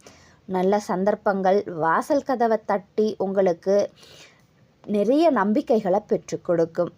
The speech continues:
நம்பிக்கைக்குரியவர்கள் மூலியமா வெளிநாடு செல்றதுக்கான முயற்சிகள்லையும் ஈடுபடுவீங்க.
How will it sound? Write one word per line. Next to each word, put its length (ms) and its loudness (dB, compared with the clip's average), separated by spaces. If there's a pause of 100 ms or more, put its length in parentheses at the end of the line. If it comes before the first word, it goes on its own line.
(100)
நம்பிக்கைக்குரியவர்கள் 1200 0
மூலியமா 640 0
வெளிநாடு 680 0
செல்றதுக்கான 680 -4 (120)
முயற்சிகள்லையும் 800 -2
ஈடுபடுவீங்க. 800 -4